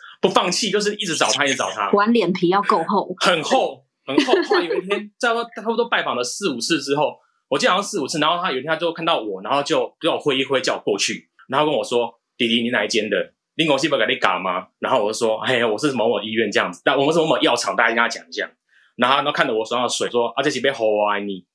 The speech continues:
Speaker 1: 我说：“嘿，对对，这是被喝这个副院长的。”然后他就说：“你都没有听讲我喜欢喝的是无糖饮料吗？我要，我要喝的是某一家的无糖绿茶，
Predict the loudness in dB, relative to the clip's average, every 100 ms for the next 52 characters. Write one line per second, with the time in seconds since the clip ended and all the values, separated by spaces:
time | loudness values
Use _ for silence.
0 | _ _ -8 -4 0 0 0 0 0 2
1 | 0 0 0 0 0 -2 -4 -10 -20 _
2 | -4 0 -2 -2 -10 _ 2 2 2 0
3 | -2 -4 -8 _ -18 -16 -8 -4 -2 -2
4 | -2 -4 -6 _ _ _ _ -4 0 2
5 | 0 2 2 2 -2 -2 -2 0 0 0
6 | -2 -4 -2 0 0 -2 -4 -2 -2 -4
7 | -10 -16 _ 0 2 2 2 2 0 -2
8 | -2 -4 -4 -2 0 2 0 0 -4 -2
9 | 0 -2 -4 -4 -4